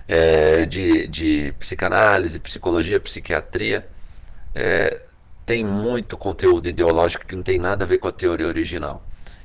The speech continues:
E aí o ouvinte, a ouvinte não precisa confiar em mim. Basta ler a obra original de Freud e a ba-, obra original de Jung.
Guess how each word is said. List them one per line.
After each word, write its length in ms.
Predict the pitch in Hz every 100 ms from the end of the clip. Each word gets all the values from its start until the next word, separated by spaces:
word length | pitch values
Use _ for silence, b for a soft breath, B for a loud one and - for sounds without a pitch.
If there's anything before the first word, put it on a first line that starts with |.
| b
E 340 | - 82 80
aí 260 | 80 95 123
o 60 | 117
ouvinte, 500 | 101 - 110 120 101
a 60 |
ouvinte 380 | - 90 101 -
não 80 | 107
precisa 260 | - 104
confiar 400 | - 98 - 104
em 60 | 98
mim. 200 | 87 71 b b b b b -
Basta 380 | 85 101 110 110
ler 180 | 98 92
a 80 | 98
obra 280 | 90 85 87
original 440 | 87 82 80 78
de 80 | 82
Freud 540 | - - 98 - -
e 60 | -
a 60 | 87
ba-, 200 | - -
obra 240 | 98 90
original 500 | 82 78 82 80 82
de 160 | 78 87
Jung. 320 | 80 71 69